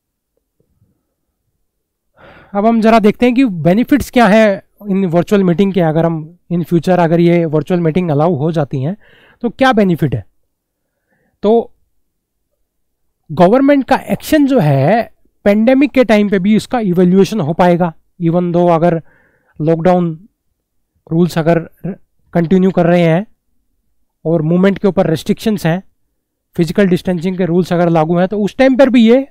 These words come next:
गवर्नमेंट के जो यानी कि एग्जीक्यूटिव के एक्शंस को ये कमिटीज जो हैं इवैल्युएट कर सकती हैं।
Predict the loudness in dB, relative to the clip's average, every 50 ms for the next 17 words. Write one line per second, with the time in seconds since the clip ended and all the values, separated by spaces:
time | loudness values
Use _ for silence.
0 | -8 -4 0 0 2 2 2 0 -2 -2 -2 -2 -2 -2 -2 -2 -2 -2 -4 -4
1 | -6 -6 -8 -12 _ _ _ _ _ -4 -4 -4 -4 -4 -4 -2 0 0 0 0
2 | 2 0 0 0 -2 -6 -8 -6 -6 -6 -6 -6 -8 -12 _ _ _ _ _ _
3 | -4 -2 0 0 0 0 -2 0 0 0 0 0 0 -2 -4 -4 -4 -6 -8 _
4 | _ _ _ _ _ _ _ _ _ _ _ _ _ _ _ _ _ _ _ _
5 | _ _ _ _ _ -4 0 2 4 4 4 4 2 2 0 -4 -6 -6 -8 -10
6 | -8 -10 -10 -10 -10 -16